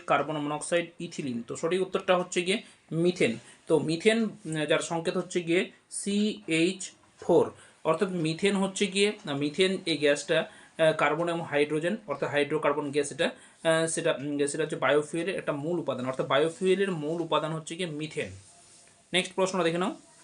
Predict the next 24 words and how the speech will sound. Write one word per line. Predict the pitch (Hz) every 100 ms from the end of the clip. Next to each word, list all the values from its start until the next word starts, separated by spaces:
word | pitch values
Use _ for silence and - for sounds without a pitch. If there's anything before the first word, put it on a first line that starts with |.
| - - _ _ _ - - - - - - - - -
নেক্সট | 185 -
প্রশ্ন | 220 214 233
দেখো | 214
কী | 208 208
আছে, | 196 190
জলাশয়কে | 156 160 180 208 185 202
বলা | 165 156 160
হয় | 170 180
জীববৈচিত্র্যের | - 160 151 170 170 170 180 139
উচ্চ | 147 - 175
আলয়, | 135 143 156 247 - _ - _ _ _ _
জীববৈচিত্র্যের | 139 165 156 165 185 180 165
গুদামঘর, | 143 143 147 151 170 226
সি | - 151
বলেছে | 151 151 151 151
জীববৈচিত্র্যের | 147 143 147 151 156 151
নিম্নকক্ষ, | 139 143 143 143 147 175 165 139
ডি | 139
হচ্ছে | 143 147
কোনোটি | 143 147 135 135
নয়। | 127
দেখো, | 160 202
জি-, | 135 131 160 151
জলাশয়কে | 147 156 180 202 190 175